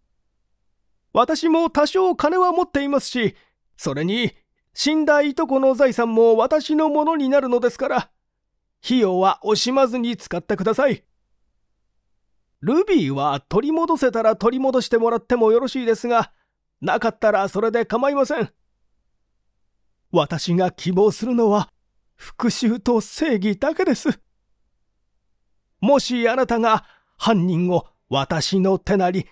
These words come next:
警察の手なりへお渡しくださるなら、ルビーでも、ルビーの価格に相応する金でも、喜んで差し上げます。」「そんな法外なご報酬には及びません。」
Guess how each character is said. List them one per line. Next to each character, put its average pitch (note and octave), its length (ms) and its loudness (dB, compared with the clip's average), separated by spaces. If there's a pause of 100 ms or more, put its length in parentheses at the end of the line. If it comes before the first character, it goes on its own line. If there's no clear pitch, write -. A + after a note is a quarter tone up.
警 F4 180 0
察 D4 320 0
の D4+ 140 2
手 D#4 140 -2
な C4+ 120 2
り A#3+ 160 -2
へ B3 160 4
お A#3 60 -4
渡 C#4+ 240 2
し - 160 -6
く - 100 -6
だ C#4+ 140 4
さ C#4+ 140 -6
る C#4+ 100 -2
な D#4 160 0
ら、 G#3+ 180 -2 (640)
ル D4+ 240 2
ビ C4+ 220 2
ー C4+ 40 -2
で D4 120 2
も、 C4 200 0 (280)
ル F#4+ 240 4
ビ E4 160 2
ー C#4+ 40 -2
の C4+ 140 6
価 C#4+ 160 0
格 E4 240 0
に D#4 180 4
相 F4 220 0
応 E4 220 4
す - 140 -4
る D#4 140 2
金 E4+ 240 -2
で F4+ 80 4
も、 A#3 220 2 (560)
喜 G3 480 0
ん D4 80 2
で C#4 140 2
差 C#4+ 180 0
し E4 160 -2
上 D4+ 100 4
げ D4+ 120 2
ま D#4 120 4
す。」 - 220 -2 (1600)
「そ G3 200 2
ん A#3+ 180 0
な A3+ 160 2
法 A3 180 4
外 A#3+ 220 0
な A#3 120 2
ご G#3 140 4
報 A#3 120 4
酬 A#3+ 260 -2
に A#3+ 100 0
は B2+ 240 0
及 B2 120 -4
び E3 100 -2
ま F3 100 0
せ F3+ 180 0
ん。」 A2+ 100 -4